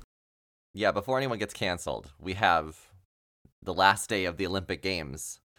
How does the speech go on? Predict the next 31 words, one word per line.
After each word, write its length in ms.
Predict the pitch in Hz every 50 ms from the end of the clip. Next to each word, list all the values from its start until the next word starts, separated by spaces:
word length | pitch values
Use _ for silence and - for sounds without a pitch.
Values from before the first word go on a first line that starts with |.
| _ _ _ _ _
where 200 | - - 101 101
our 180 | - 113 127 127
new 380 | 127 139 143 156 175 185 190 175
players, 600 | - - 180 170 175 165 147 117 98 95 - - _
our 120 | 101 131 139
new 200 | 147 156 170 170
characters, 800 | - - 175 151 160 160 160 139 - 135 110 90 85 80 - - _ _
are 120 | 208 226
fighting 360 | 214 - - 147 151 160 160 156
it 80 | 151
out 220 | 143 156 135 104 98
to 60 | 117
see 200 | 131 - 139 135
who's 280 | 135 151 156 160 160 -
going 220 | - 143 135 135
to 60 | 143
get 220 | 139 156 143 135 _
the 80 | 131
Roll 260 | 135 160 190 208 196 180
Gay 200 | 160 180 175 175
Roleplay 580 | - 180 170 175 160 139 - 139 120 107 -
Olympic 440 | - 90 104 127 135 135 139 - -
gold 240 | 110 117 120 117 117
medal 320 | 113 113 101 90 76 - -
and 160 | - 80 73
will 140 | 78 85 76
level 260 | 78 95 107 117 - -
up 220 | 101 85 69 -
before 300 | - - - - 73 69 -
everybody 460 | 69 67 80 73 - 85 82 76 -
else, 360 | 87 78 55 - - - -